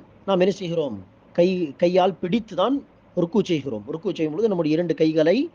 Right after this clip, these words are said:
கொண்டு முட்டியை கெட்டியாக பிடித்துக் கொள்கிறோம். ஆனால்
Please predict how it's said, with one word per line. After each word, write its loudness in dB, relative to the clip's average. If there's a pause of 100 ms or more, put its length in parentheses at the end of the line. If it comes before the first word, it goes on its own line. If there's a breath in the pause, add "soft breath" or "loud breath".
(340 soft breath)
கொண்டு 4
முட்டியை 2 (200)
கெட்டியாக 2 (320)
பிடித்துக் -4
கொள்கிறோம். 0 (840 soft breath)
ஆனால் 0